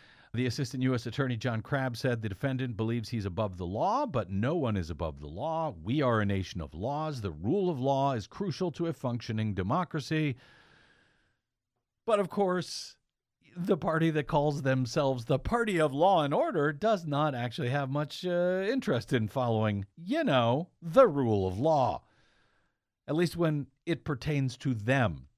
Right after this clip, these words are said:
They'd prefer to pick and choose which laws they are actually obligated to follow. "Oh, that's a good law. This one, not so much." Navarro was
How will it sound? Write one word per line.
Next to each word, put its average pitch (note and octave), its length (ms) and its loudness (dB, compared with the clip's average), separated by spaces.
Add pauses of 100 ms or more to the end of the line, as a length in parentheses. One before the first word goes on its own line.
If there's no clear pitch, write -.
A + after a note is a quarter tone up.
(1900)
They'd C3+ 180 -4
prefer C3+ 240 -2
to C3+ 120 -6
pick C#3+ 380 0
and G#2+ 160 -2
choose A2+ 420 0
which D#3 300 0
laws F#2+ 460 4
they A#2 80 -2
are A2+ 120 0
actually F#3 320 -6
obligated C3 640 0
to G2+ 80 -4
follow. E2+ 400 0
"Oh, A3 80 0
that's B3 240 -2
a - 20 -2
good G2 220 -4
law. E2+ 160 -6
This C4+ 260 -6
one, D#4 160 0
not C3 200 -2
so - 120 -6
much." - 460 -20 (1500)
Navarro E3 480 6
was C#3+ 280 4